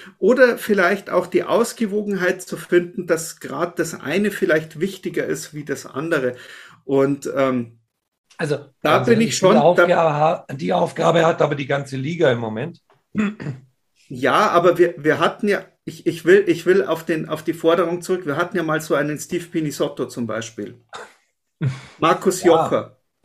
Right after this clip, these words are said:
Speaker 2: Ja, ja.
Speaker 1: Das ist nicht mehr die Art Eishockey, die so gespielt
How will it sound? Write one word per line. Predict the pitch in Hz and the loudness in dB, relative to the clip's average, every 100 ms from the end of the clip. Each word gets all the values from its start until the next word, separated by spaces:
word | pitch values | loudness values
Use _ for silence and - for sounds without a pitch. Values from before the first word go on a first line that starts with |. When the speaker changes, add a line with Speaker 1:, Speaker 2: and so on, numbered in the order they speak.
| - | -10
Speaker 2:
Ja, | 110 135 135 - - | -10 -12 -12 -14 -14
ja. | 95 104 120 117 - - _ _ - | -10 -8 -10 -12 -20 -20 _ _ -4
Speaker 1:
Das | 165 202 | -4 -2
ist | 233 247 | -6 -6
nicht | 262 - | -6 -4
mehr | 233 | -2
die | 214 190 | -2 -2
Art | 156 170 | -2 -2
Eishockey, | - 160 185 202 196 196 | -2 -2 -2 -4 -6 -10
die | 175 | -10
so | 175 180 175 | -4 -4 -2
gespielt | 175 - 156 180 208 - - | -6 -10 -4 -4 -4 -8 -20